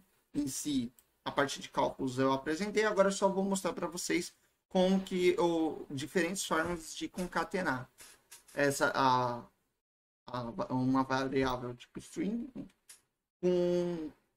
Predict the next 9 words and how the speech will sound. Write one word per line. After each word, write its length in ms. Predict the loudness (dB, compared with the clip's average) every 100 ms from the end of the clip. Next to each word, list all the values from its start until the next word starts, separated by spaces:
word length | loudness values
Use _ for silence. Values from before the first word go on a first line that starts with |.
| _ _ _
com 120 | -2
essas 280 | -2 -2 0
variáveis, 520 | 2 4 4 2 0
que 120 | -6 -6
pode 180 | -4
ser 160 | -2 -4
float, 840 | -4 0 0 0 -2 -6 -6 -8 -12 _ _ _ _ _
é, 400 | -2 0 0 -2
booleana, 920 | -4 -4 -2 0 0 0 0 0 -2